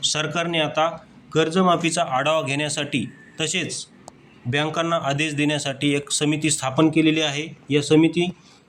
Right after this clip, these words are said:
ही समिती राज्याचं आर्थिक, अ, परिस्थिती कशी आहे, काय आहे, ते सर्व त्याचा आढावा घेणार आहे आणि त्यानुसार कधी कर्जमाफी करणार, तसेच किती करणार, काय करणार, त्यामध्ये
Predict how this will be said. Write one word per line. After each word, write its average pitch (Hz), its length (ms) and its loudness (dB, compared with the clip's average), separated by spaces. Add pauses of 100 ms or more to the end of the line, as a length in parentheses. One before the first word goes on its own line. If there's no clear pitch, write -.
(260)
ही 185 140 6
समिती 175 560 2 (440)
राज्याचं 151 560 0
आर्थिक, 160 580 -2
अ, 165 100 6
परिस्थिती 151 480 4
कशी 156 320 4
आहे, 156 100 4
काय 147 220 0
आहे, 139 120 -4
ते 147 160 0
सर्व 143 420 2 (400)
त्याचा 147 220 -2
आढावा 143 320 2
घेणार 151 280 0
आहे 151 220 0
आणि 135 320 0
त्यानुसार 160 520 -2 (160)
कधी 165 220 -2
कर्जमाफी 156 580 0
करणार, 151 420 0 (480)
तसेच 156 360 0
किती 175 300 -2
करणार, 151 400 0
काय 156 220 0
करणार, 143 360 0 (100)
त्यामध्ये 151 440 0